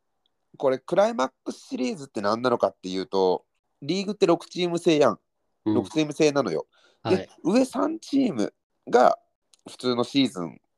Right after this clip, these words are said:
Speaker 1: 終わってプレーオフっていうところに進めて、今から二位のソフトバンクと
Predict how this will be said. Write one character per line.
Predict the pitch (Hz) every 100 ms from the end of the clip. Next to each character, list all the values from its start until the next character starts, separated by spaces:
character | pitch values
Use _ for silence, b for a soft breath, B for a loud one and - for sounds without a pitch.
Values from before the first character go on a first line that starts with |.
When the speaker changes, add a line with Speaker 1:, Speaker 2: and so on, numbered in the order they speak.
| _ _
Speaker 1:
終 | -
わ | 104
っ | 107
て | 101
プ | -
レ | 117
ー | 117
オ |
フ | -
っ |
て | 120
い |
う |
と | 107
こ | 87
ろ |
に |
進 | - - 107
め | 107
て、 | - 123 101 - b b b b
今 | 190 202
か | 180
ら | 143
二 | 151 214
位 | 196
の | 113
ソ | -
フ | 98
ト | 170
バ | 175 190
ン |
ク | 165 - - _ -
と | 165 -